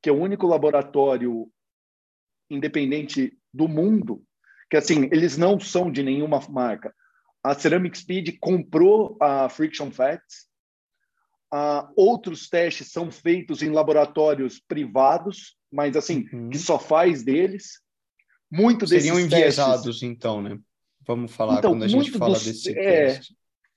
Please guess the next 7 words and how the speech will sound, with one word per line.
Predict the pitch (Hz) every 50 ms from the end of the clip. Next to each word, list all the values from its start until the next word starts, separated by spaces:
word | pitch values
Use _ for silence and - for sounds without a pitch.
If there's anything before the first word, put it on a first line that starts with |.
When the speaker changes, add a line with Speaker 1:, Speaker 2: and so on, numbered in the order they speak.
| _ _ _ _ _ _ _ _ _ _ _ _ _
Speaker 1:
muito | - 175 208 240 240 233 214
dos | 160 151 151 - -
testes, | - - 147 170 208 220 214 - - - 131 120 117 123 123 - -
Nico, | 147 131 147 139 147 147 123 113 - _ _ _ _ _ _ _ _ -
eles | 175 175 170 170 202 190 151 151
não | 180 202 208
usam | 202 190 175 196 226 226 156 160 208 208 196 185 175 165 -